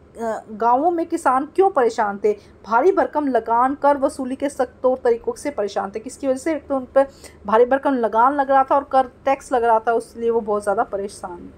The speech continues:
परेशान थे। What were the reason for the dissatisfaction among the sepoy working the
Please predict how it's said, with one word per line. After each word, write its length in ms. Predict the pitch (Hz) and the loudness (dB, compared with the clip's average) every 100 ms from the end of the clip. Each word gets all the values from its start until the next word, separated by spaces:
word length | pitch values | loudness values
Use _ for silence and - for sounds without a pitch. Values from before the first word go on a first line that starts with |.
| - | -6
परेशान 400 | 202 196 190 175 - | -6 -4 -8 -12 -10
थे। 340 | 175 - - - - - - - - - - - - - 190 | -12 -12 -20 -20 -20 -20 -20 -20 -20 -20 -20 -20 -20 -20 0
What 120 | 294 440 | 0 2
were 240 | 415 440 | 0 2
the 140 | 381 359 | 4 2
reason 220 | 320 349 - | 2 -2 0
for 180 | 330 285 | 0 2
the 360 | 311 302 277 233 | 4 6 4 2
dissatisfaction 1000 | 339 - - - - 285 - 247 - 285 | -4 -6 -6 -2 -2 -4 -2 -2 -2 -4
among 280 | 247 254 285 | -2 0 0
the 100 | 277 | -2
sepoy 440 | 277 240 226 240 262 | -2 -4 2 4 4
working 400 | 233 226 247 | 2 -2 -4
the 120 | 247 | -2